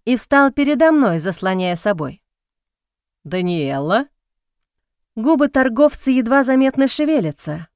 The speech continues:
повторяя заранее озвученные слова. "Ты здесь в безопасности. Тебе дадут столько времени, сколько ты захочешь". "Даниэла!" хрипло усмехнулся Ива, медленно поворачивая голову в мою сторону.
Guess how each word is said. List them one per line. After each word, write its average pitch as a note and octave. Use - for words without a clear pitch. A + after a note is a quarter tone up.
повторяя G#3+
заранее G#3
озвученные G3+
слова. E3+
"Ты A3
здесь G#3
в F#3+
безопасности. F3+
Тебе D3+
дадут A3
столько A3
времени, A3
сколько G#3+
ты A3
захочешь". -
"Даниэла!" F#3+
хрипло F3+
усмехнулся F3+
Ива, D#3+
медленно A#3
поворачивая A3+
голову A3
в F#3+
мою A3+
сторону. C3+